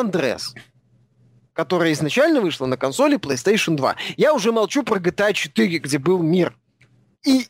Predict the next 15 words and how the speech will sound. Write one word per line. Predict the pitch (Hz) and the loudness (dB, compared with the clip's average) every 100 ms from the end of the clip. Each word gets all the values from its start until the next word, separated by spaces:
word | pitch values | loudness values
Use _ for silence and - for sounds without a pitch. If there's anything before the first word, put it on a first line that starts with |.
| _ | _
тем | - 190 | -2 0
более | 170 247 254 | 2 2 2
про | - 202 | 0 -2
G | 170 | -2
T | 170 180 | 0 2
A | 190 | 2
пять. | - 170 123 - _ _ _ _ _ _ | 2 0 -2 -6 _ _ _ _ _ _
То | - | -6
есть | 165 180 | -4 2
вы | 285 | 2
удивляете, | 254 202 160 185 240 254 - | 2 0 0 0 2 0 -2
пытаетесь | 196 - 233 226 208 - | -6 0 2 2 -2 -2
удивить | 180 151 220 262 | 0 2 2 0
меня | 202 175 196 | 0 2 2
миром. | 175 190 170 110 | 2 2 0 -2